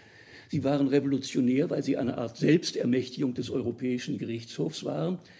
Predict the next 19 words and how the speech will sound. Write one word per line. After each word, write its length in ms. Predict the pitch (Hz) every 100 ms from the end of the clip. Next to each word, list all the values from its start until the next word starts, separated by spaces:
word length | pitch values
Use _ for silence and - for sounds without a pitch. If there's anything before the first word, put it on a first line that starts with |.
| - -
sich 220 | 123 -
Fälle 260 | 156 165
zu 160 | - 113
verschaffen, 720 | - 120 131 131 - 95 110 - -
mit 220 | 131 -
deren 240 | 135 -
Hilfe 360 | 117 127 127 165
er 360 | 139 131 120 - 104 - -
seine 260 | 117 120
europarechtlichen 840 | 123 117 139 - 127 107 - 120 120
Vorstellungen 600 | 135 131 135 120 113 104
zur 180 | 120 107
Geltung 380 | 113 117 143
bringen 300 | 123 147 156
konnte. 380 | 151 160 156 175 - - - - - -
Und 180 | 160 165
sie 160 | 156
waren 240 | 143 147 139
revolutionär, 920 | 139 131 120 - 135 110 110 156